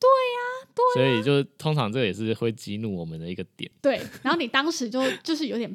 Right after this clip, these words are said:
Speaker 1: 暴怒，因为那只狗就是已经命在旦夕了，然后你要准备开始急救，
Speaker 2: 嗯。
Speaker 1: 然后那个主人就一直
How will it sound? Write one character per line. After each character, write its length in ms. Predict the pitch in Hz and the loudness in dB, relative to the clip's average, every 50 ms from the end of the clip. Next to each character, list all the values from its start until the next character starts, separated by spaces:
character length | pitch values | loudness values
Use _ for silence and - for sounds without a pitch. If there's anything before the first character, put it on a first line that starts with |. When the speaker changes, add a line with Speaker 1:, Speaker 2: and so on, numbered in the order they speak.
| - | -2
Speaker 1:
暴 220 | - 262 233 - 208 | -2 -2 -2 -2 -4
怒， 220 | 220 226 226 180 208 | -8 -8 -6 -6 -4
因 60 | 247 | -4
为 60 | 277 | -2
那 140 | 285 285 285 | -2 -2 -2
只 120 | 254 269 | -2 -4
狗 260 | 247 - 202 175 - | -6 -6 -6 -6 -6
就 140 | - - 208 | -8 -8 -8
是 140 | 226 254 233 | -6 -6 -6
已 60 | 190 | -6
经 140 | 185 208 214 | -4 -4 -2
命 200 | 240 262 240 208 | -2 -2 -2 -2
在 140 | 196 196 202 | -4 -6 -6
旦 240 | 208 - 220 - - | -4 -4 -6 -6 -6
夕 360 | 208 - - - 202 156 - | -10 -12 -12 -12 -12 -14 -16
了， 140 | - - - - | -16 -20 -18 -16
然 120 | - 190 | -14 -10
后 120 | 202 247 262 | -8 -8 -6
你 100 | 233 196 | -6 -4
要 100 | 208 247 | -6 -6
准 140 | - 170 | -6 -6
备 100 | 185 220 | -6 -6
开 140 | 233 - 226 | -4 -4 -4
始 100 | 208 190 - | -4 -4 -6
急 200 | - - 185 180 | -10 -12 -14 -8
救， 220 | - - 226 180 | -4 -4 -4 -2
Speaker 2:
嗯。 20 | |
Speaker 1:
然 80 | 190 214 | -4 -4
后 60 | 226 | -4
那 80 | 254 269 | -4 -4
个 60 | 262 | -4
主 160 | - - 185 | -4 -6 -8
人 120 | 165 180 202 | -6 -4 -4
就 100 | 247 240 | -2 -4
一 40 | |
直 100 | 240 240 | -4 -4